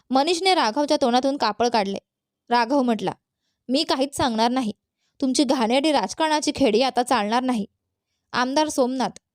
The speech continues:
मुख्यमंत्री पदाचे स्वप्न पाहायचे विसरून जा. मी कधीच सांगणार नाही की मी माझा मोबाईल कोणाला दिला आहे."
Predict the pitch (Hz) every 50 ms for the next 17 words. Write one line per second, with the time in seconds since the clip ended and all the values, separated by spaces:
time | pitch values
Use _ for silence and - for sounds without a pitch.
0 | _ _ _ _ _ - 254 262 262 - 359 339 339 330 320 330 311 - 320 277
1 | 285 294 - 320 311 - 247 214 - 285 294 - 311 285 - - 285 233 233 233
2 | - 277 285 277 247 220 196 - _ _ _ _ _ _ _ _ _ _ _ 269
3 | 285 - - 294 233 226 339 330 - 370 311 285 254 254 269 262 269 277 247 214
4 | 247 233 285 262 269 311 330 330 277 247 262 262 233 226 214 208 220 269 285 -
5 | 302 294 285 277 277 247 220 240 214 196 196 202 214 214